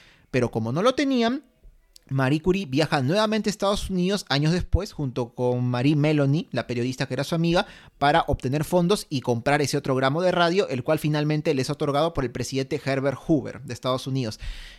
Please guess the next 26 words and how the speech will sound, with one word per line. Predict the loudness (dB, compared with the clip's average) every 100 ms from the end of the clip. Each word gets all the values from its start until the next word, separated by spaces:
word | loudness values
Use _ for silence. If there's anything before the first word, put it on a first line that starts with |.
| 0
Y | 4
bueno, | 6 4 -2
acá | -2 -2 0 0
sí | 2
lo | 4
logró | 6 4 4
con | 2
las | 0 0
rejustas, | -2 0 -2 -2 -4
porque | -4 -4 -4 -6 -2
unos | -2 4 4
días | 4 4
después | 4 4 2
de | 4 0
que | 2 2
le | 4
dieron | 2 2 2
el | 2
radio | 4 4 4
y | 4
se | 0
fue | -2 0 4
a | 4
Europa | 4 4 4
de | 4
regreso, | 4 2 2 2